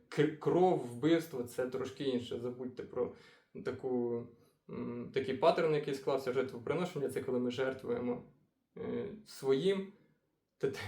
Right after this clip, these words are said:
тим, що вважаємо своїм, от, е, задля загального вищого блага. Потім Двапара Юга, це бронзова доба, головна якість — чистота. Люди вже менш духовні,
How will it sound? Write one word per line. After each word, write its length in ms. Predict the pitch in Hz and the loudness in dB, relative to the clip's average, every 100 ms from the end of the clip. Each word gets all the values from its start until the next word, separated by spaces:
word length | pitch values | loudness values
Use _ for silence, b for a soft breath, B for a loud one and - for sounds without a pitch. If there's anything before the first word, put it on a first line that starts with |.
| - | 4
тим, 180 | 156 143 | 6 6
що 160 | - 131 | 2 2
вважаємо 440 | 127 123 120 120 | 2 2 2 2
своїм, 540 | - 131 139 202 214 B B B B - | 0 -2 4 2 2 B B B B -4
от, 340 | 123 120 113 | 0 0 2
е, 240 | 117 117 113 | 2 2 2
задля 580 | 131 135 123 120 113 101 - | 2 2 2 2 0 -6 -12
загального 680 | 127 123 120 120 120 117 123 - - _ | -6 -2 0 0 -2 -4 -8 -12 -20 _
вищого 400 | 127 131 127 120 | -6 -4 -4 -4
блага. 380 | 113 120 - - - b b b b b b - | -2 -2 -2 -8 -16 b b b b b b 6
Потім 420 | 139 135 151 135 | 6 8 2 0
Двапара 760 | 117 113 123 160 180 156 123 120 | -8 2 8 12 10 10 6 4
Юга, 260 | 117 113 | 2 -2
це 120 | 107 | -2
бронзова 640 | 113 131 170 190 185 156 139 | 0 6 8 8 4 4 4
доба, 300 | 143 135 120 | 4 4 4
головна 500 | 120 120 117 120 135 | 4 2 2 0 0
якість — 540 | 131 131 139 127 - | 2 0 -2 -10 -8
чистота. 800 | 135 135 - 165 165 - - - - b b - | -6 -6 -2 0 0 0 -2 -2 -14 b b -4
Люди 300 | 147 208 196 | 2 8 8
вже 240 | - 180 | 8 4
менш 440 | 151 135 160 175 - | 4 6 4 2 -2
духовні, 640 | 143 - 143 123 120 | -6 0 4 4 4